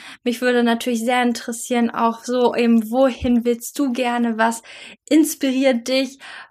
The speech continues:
wo ist da so dein Sog? Und wenn du eben dieses Gefühl schon spürst, so, so lange, oder du dir jetzt mal erlaubt hast, ein bisschen größer zu träumen als vorher, und du wie ich,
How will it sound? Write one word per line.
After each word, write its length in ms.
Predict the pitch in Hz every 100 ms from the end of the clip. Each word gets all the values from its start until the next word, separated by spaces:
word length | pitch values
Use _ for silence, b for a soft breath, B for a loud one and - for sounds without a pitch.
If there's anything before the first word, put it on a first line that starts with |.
| -
wo 240 | 240 294
ist 180 | 302 -
da 160 | 254
so 140 | 247 247
dein 420 | 233 233 240 240
Sog? 360 | 240 233 233 - B B B _
Und 720 | 233 233 233 233 233 - - _ _ _
wenn 440 | 220 240 285 320
du 380 | 302 302 294 294 B B B B _
eben 260 | 233 247
dieses 240 | 247 247 -
Gefühl 380 | 240 - 262 240
schon 220 | - 233
spürst, 540 | - - 285 269 -
so, 160 | 254 254
so 180 | 240 247
lange, 540 | 240 254 277 262 220
oder 280 | 214 214 220
du 140 | 220
dir 200 | 220 240
jetzt 320 | 277 453 -
mal 160 | 277 240
erlaubt 520 | 220 226 240 240 -
hast, 220 | 233 233
ein 80 | 247
bisschen 340 | 262 262 262 247
größer 460 | - 339 349 254
zu 120 | -
träumen 360 | 220 - 226 226
als 180 | - -
vorher, 540 | - 285 285 247 214 B B B B B _
und 480 | - 247 247 240 247
du 200 | 262 247
wie 200 | 254 -
ich, 460 | 285 285 - -